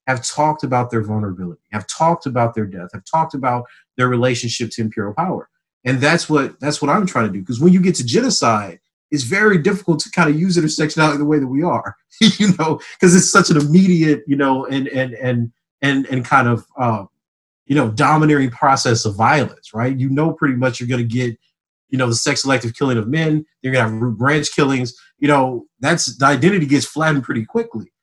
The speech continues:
So we can talk about it afterwards in different aspects we've missed, but I'm, I'm really interested in how, you know, male victims, right? When I talk to young boys who are victims of rape, and they're telling me about the pain, and they're telling me that they never thought that they could, they, they were never taught that they could be victims of rape,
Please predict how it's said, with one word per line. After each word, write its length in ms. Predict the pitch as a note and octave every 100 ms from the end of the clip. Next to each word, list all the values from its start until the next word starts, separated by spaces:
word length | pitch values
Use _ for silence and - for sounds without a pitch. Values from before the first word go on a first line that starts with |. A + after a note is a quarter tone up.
| _ _
So 260 | - F#3+ D#3
we 160 | C#3
can 120 | G#3+ E3+
talk 260 | F#3+ F3
about 260 | D#3+ C#3+ B2+
it 80 | A2
afterwards 460 | D3 G#3+ G3 D3+
in 80 | B2
different 300 | A#2 A2+ A2
aspects 400 | F#2+ - F#2+ F#2+
we've 160 | F#2+ F#2+
missed, 300 | F#2 - A2+
but 220 | C3+ B2 _ _ _ _
I'm, 180 | D#3 D#3
I'm 160 | D#3 D#3
really 200 | G3 F#3
interested 480 | E3+ F3 E3 - C#3
in 80 |
how, 500 | C3+ D3+ D3 C#3 B2+ -
you 80 | C3
know, 120 | C3+
male 280 | B2 C#3+ C3
victims, 600 | A#2+ D3+ - G#2 E2 -
right? 140 | A#2
When 140 | B2+ B2+
I 100 | B2+
talk 260 | D#3 D#3
to 80 | D3
young 220 | C3+ C3
boys 320 | A2+ B2 B2+ A#2+
who 120 | A#2+
are 20 |
victims 380 | G#2+ A#2+ A2+ G2
of 120 | G2
rape, 280 | B2 A2+ - _ _ _ _
and 80 | B2
they're 100 | C3
telling 260 | - D3 C#3+
me 60 |
about 260 | B2+ B2 A#2
the 80 | G#2+
pain, 360 | - C3+ C3+
and 80 | A2+
they're 100 | G#2+
telling 260 | - C3+ C3+
me 60 |
that 120 | A#2+
they 120 | A#2 A2+
never 280 | A#2+ A#2+
thought 360 | A2 - A#2+ -
that 100 | G2+
they 140 | A#2
could, 300 | A2 - C#3 -
they, 80 | C3
they 180 | D3+
were 120 | D3 D3+
never 180 | C3+
taught 340 | A#2+ F3+ F#3+ - _ _ _ -
that 80 | A#2+
they 140 | B2+
could 140 | A#2+
be 100 | A#2+
victims 400 | A2+ A2 - F#2+
of 100 | F#2
rape, 100 | E2+